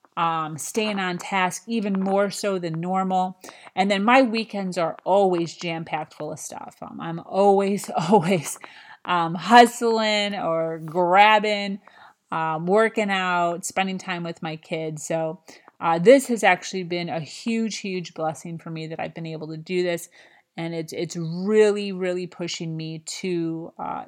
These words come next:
to new limits and new heights that I'm actually very, very excited about. So, uh, like I said before, if you have not, uh, followed my podcast yet, please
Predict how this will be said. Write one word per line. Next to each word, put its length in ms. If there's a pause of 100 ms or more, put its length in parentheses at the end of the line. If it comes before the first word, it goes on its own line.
to 140
new 320
limits 460
and 120
new 160
heights 420
that 80
I'm 100
actually 400 (340)
very, 380
very 180
excited 440
about. 360
So, 400 (800)
uh, 180
like 240
I 80
said 240
before, 400
if 260
you 220
have 400
not, 520 (520)
uh, 360
followed 720
my 180
podcast 640
yet, 280 (160)
please 600